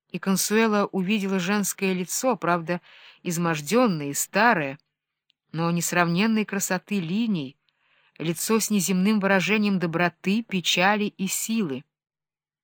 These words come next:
Эти три столь различные и столь редко сочетающиеся в одном и том же существе душевные свойства читались в высоком лбе, в материнской улыбке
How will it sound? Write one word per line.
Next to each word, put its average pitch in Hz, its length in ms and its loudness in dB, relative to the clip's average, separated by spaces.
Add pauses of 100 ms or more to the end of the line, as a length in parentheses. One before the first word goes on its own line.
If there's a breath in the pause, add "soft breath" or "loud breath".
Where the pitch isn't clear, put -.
(380)
Эти 202 260 0
три 226 260 0
столь 226 360 2
различные 196 640 -2
и 180 40 0
столь 214 300 0
редко 208 280 -2
сочетающиеся 196 880 -2
в 170 60 -4
одном 185 300 -2
и - 20 -6
том 202 220 -4
же 170 60 -6
существе 185 720 -4 (540 soft breath)
душевные 190 640 2
свойства 170 760 -2 (400 soft breath)
читались 196 520 0
в 175 60 -10
высоком 185 580 -2
лбе, 156 460 -2 (460)
в 175 80 -2
материнской 190 840 0
улыбке 220 680 -4